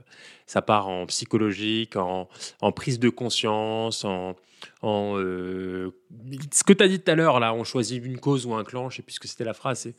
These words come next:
c'est ça, quoi. C'est le mec, euh, tu sais, c'est, c'est, c'est Avatar, quoi. C'est, euh, « Ouais, je suis, je suis un guerrier et tout, mais en fait, finalement, je suis avec eux, avec l'ennemi, et c'est des, c'est des humains plus que nous. » Enfin, tu vois, c'est un peu ça.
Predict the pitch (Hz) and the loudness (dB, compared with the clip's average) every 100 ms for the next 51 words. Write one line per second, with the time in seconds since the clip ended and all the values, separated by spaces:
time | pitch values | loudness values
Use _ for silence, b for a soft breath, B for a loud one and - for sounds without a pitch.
0 | b b - 120 175 156 131 110 - B | b b -2 6 8 8 4 -2 -4 B
1 | B - 139 135 143 156 127 110 107 107 | B 0 2 4 2 2 0 0 0 -2
2 | 107 - b - 214 - 131 123 - 147 | -4 -8 b 8 8 8 0 -6 0 4
3 | 147 135 151 180 160 - - 123 110 98 | 6 6 6 6 4 2 -6 -6 -8 -12
4 | - 110 110 - b b - 117 127 139 | -10 -8 -8 -10 b b -4 0 2 4
5 | 139 135 - 120 - 120 110 127 123 135 | 4 2 0 -2 0 2 6 4 6 2
6 | 131 - 147 123 110 127 127 - 127 120 | 2 2 2 2 2 0 -2 -2 -4 -4
7 | 120 127 131 131 - 120 120 - 127 127 | -2 -2 -2 -2 0 4 4 4 2 4
8 | 127 107 123 117 123 127 131 120 - B | 2 0 -2 -2 -2 -4 -4 -4 -6 B
9 | - 120 127 - 123 113 120 123 127 127 | -6 0 0 0 -2 -2 -2 -2 0 -2
10 | 120 - - 117 120 123 123 123 107 123 | -8 -6 -4 -4 -4 -6 -8 -6 -6 -2
11 | 127 120 110 113 - 127 | -4 -4 -6 -6 -6 -6